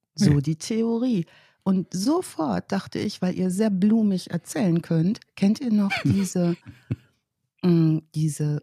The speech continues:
Speaker 1: Flaschenglaskugeln in den siebziger Jahren, die in so Fischernetzen
Speaker 2: Ja.
Speaker 1: ins Fenster gehängt
Speaker 2: Ja.
Speaker 1: wurden?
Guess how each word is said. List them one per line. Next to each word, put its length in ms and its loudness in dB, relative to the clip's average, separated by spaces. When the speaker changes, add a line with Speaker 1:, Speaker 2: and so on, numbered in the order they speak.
Speaker 1:
Flaschenglaskugeln 1700 -2
in 140 2
den 160 4
siebziger 540 -2
Jahren, 420 2
die 100 0
in 180 0
so 140 0
Fischernetzen 1000 -2
Speaker 2:
Ja. 160 4
Speaker 1:
ins 80 -4
Fenster 480 -4
gehängt 420 -2
Speaker 2:
Ja. 160 2
Speaker 1:
wurden? 300 0